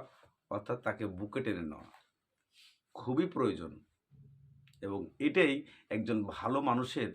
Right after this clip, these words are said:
প্রমাণ। তা আমি মনে করি ব্যারিস্টার সুমন তার সঙ্গে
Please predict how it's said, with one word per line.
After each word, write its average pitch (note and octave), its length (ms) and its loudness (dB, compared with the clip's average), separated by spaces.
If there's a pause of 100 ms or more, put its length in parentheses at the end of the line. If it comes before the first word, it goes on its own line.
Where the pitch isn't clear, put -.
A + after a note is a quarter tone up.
(280)
প্রমাণ। F#2+ 320 -4 (800)
তা A2 120 4
আমি C3 120 6 (160)
মনে D3 260 6
করি C3+ 200 6 (1800)
ব্যারিস্টার A#2+ 420 2
সুমন C#3 320 2 (1000)
তার A#2 200 0
সঙ্গে C#3 240 0